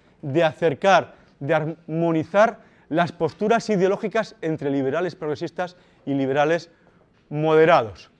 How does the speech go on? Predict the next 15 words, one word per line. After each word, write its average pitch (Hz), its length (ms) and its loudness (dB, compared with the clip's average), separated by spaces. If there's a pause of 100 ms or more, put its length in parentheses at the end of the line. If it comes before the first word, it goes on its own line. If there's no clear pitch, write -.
(720)
En 165 240 2
mil 240 120 4
ochocientos 208 680 0
treinta 165 280 -2
y 156 60 -2
siete 226 580 -2
se 165 220 -4
plantea 160 440 0
la 214 40 0
necesidad 190 600 -2 (260)
de 165 560 -2
elaborar 170 760 2 (520)
una 226 300 2
nueva 208 400 0
constitución 165 880 -4